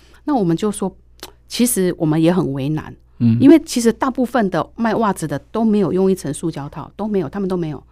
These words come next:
Speaker 2: 嗯。
Speaker 1: 他们就是一，一个裸袜这样子在空气中，那你知道空气中有灰尘。
Speaker 2: 对。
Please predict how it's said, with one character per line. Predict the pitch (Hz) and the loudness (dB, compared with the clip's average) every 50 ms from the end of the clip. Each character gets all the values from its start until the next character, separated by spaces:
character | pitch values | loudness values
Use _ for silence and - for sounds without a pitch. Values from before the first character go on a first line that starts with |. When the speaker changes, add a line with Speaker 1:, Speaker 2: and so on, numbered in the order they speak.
| _ _ | _ _
Speaker 2:
嗯。 | - 127 120 | 0 0 2
Speaker 1:
他 | 113 - | 2 2
们 | 240 | 0
就 | - 240 | -2 -2
是 | - 254 | -2 -2
一， | 240 226 - - | -2 -2 -2 -6
一 | - 196 | -6 -2
个 | - 165 | -2 -2
裸 | - 165 151 139 117 | 0 0 -2 -2 -2
袜 | - 185 185 | -4 -4 -4
这 | 175 202 | -4 -4
样 | 185 170 160 | -4 -4 -4
子 | 156 - 135 - | -4 -6 -10 -10
在 | - - 190 | -8 -10 -10
空 | 185 - 190 180 | -8 -4 -2 -2
气 | 180 180 - 180 | -2 -2 -4 -6
中， | 160 - 160 156 156 - - _ - _ | -6 -6 -8 -8 -8 -14 -20 _ -8 _
那 | 277 269 | -2 -2
你 | 214 | 0
知 | 175 | 0
道 | - 226 | 0 -2
空 | 220 - 220 214 | -2 -2 -4 -2
气 | 202 214 | -2 -2
中 | 202 214 196 | -2 -2 -2
有 | 170 | -2
灰 | 143 - - 170 160 | -2 -4 -6 -6 -6
尘。 | 156 - - - - - - _ _ _ _ | -6 -8 -12 -16 -18 -18 -20 _ _ _ _
Speaker 2:
对。 | - 117 110 | -6 -4 -4